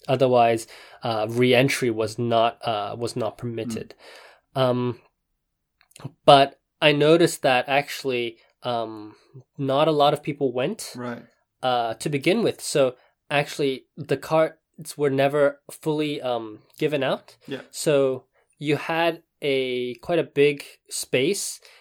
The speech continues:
Speaker 1: that was not full of many people. And on top of that, I noticed that a lot of the, um, tables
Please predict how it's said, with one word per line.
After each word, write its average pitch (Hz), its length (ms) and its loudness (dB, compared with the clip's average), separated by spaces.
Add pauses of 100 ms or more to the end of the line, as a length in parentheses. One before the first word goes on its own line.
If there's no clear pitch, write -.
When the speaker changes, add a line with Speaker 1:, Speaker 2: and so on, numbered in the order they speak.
(160)
Speaker 1:
that 139 160 2
was 135 220 -4
not 135 340 -2
full 135 280 0
of 120 120 -2
many 120 260 -4
people. 117 600 -10 (380)
And 143 140 -4
on 135 100 -2
top 175 240 -2
of 175 100 -6
that, 127 260 -2
I 127 220 -4
noticed 139 440 -2
that 120 300 -2 (300)
a 127 140 -6
lot 135 240 0
of 139 140 -8
the, 113 420 -2
um, 113 280 -12 (960)
tables 170 500 8